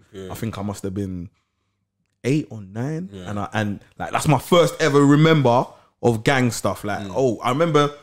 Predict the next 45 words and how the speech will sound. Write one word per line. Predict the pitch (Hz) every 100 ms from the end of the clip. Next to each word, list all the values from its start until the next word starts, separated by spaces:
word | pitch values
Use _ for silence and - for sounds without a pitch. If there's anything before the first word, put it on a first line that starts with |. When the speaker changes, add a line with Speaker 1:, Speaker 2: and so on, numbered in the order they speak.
| _
Speaker 2:
my | 117
brother | 113 131 123
and | 120
his | 113
friends, | 127 113 107
like, | 113 104
"Yeah, | 123
you | 117 120 135
man | 117
are |
on | 110
the | 120
estate, | 117 - 120 113
whatever, | 117 113 110 113 - - _
North | 123 -
P-, | -
M | 135 123
P | 123
B, | 120 113
whatever, | 107 104 110
whatever." | 113 107 104
Speaker 1:
Mm. | 101 101 87 -
Speaker 2:
But | 95
my | 104
first | - - 151 139 -
actual, | 127 - 123
like, | 113 -
seeing | - 131 107 98 - _
another | - 107 120 113
gang | 98 117 104 104 107 _ -
and | 104
another | 104 117 104
gang | 117 104 104
have | 107 95
beef, | 110 98 - _ _ _ _
I | 95
was, | 101
like, | 104 -
nine | 98 117 117 107
or | 104
ten, | - - 120 92 69 _ _ _ _ _
and | 101 98 92 - _ _ _ _ _ _ _ _ _ _
from | - 156
that | 160 -
point | - 143 113 143 -